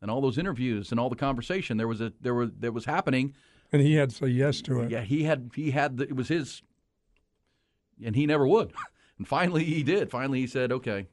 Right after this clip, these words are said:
Speaker 1: you know, we can make this." But I still get full, you know, discretion on, on what's in and what's not, which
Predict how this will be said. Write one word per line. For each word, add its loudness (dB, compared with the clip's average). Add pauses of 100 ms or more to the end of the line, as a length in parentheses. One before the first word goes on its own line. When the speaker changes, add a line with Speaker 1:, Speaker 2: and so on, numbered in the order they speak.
(140)
Speaker 1:
you -12
know, -6
we -6
can -6
make -6
this." -8 (320)
But -2
I 0
still 0
get -2
full, -2 (1400)
you -10
know, -6 (300)
discretion -2
on, -4
on -6
what's -4
in -4
and -6
what's -8
not, -2
which -12